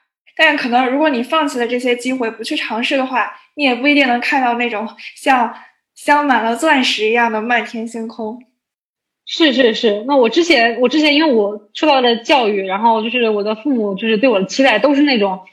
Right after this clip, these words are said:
Speaker 2: 笔直的人生，他们希望我一口气儿读到博士，然后就是希望我之后就一路上就是不要有任何的就是挫折，然后也不要走任何的弯路，就做那种就是模范的人生，然后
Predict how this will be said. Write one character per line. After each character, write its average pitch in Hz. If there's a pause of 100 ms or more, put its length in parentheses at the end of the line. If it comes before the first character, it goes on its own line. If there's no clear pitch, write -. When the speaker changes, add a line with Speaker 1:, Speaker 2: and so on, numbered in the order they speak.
(280)
Speaker 2:
笔 226
直 208
的 247
人 190
生， 190 (760)
他 339
们 311
希 330
望 285
我 220
一 302
口 202
气 226
儿 214
读 208
到 226
博 190
士， 196 (720)
然 233
后 339
就 359
是 339
希 339
望 330
我 214
之 294
后 277
就 269
一 208
路 349
上 226
就 -
是 277
不 247
要 330
有 196
任 359
何 220
的 190
就 185
是 208
挫 208
折， 180
然 175
后 233
也 220
不 -
要 254
走 202
任 233
何 220
的 220
弯 240
路， 220 (180)
就 339
做 330
那 262
种 185
就 214
是 226
模 202
范 269
的 214
人 185
生， 190
然 202
后 220